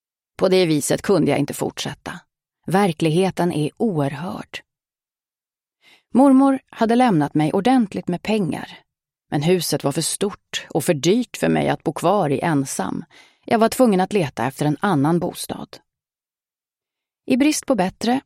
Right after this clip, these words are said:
köpte jag en tidning med bostadsannonser och bläddrade igenom den. Men när jag såg hela den långa raden av likadana lägenheter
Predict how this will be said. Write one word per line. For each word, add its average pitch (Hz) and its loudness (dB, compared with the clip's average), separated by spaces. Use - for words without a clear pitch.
köpte - -2
jag 214 4
en 214 2
tidning 208 2
med 190 -2
bostadsannonser 190 0
och 220 2
bläddrade 175 0
igenom 160 -2
den. 202 -8
Men 202 0
när 240 4
jag 269 0
såg 311 -2
hela 202 -2
den 214 2
långa 202 4
raden 160 2
av 165 -2
likadana 175 0
lägenheter 156 -4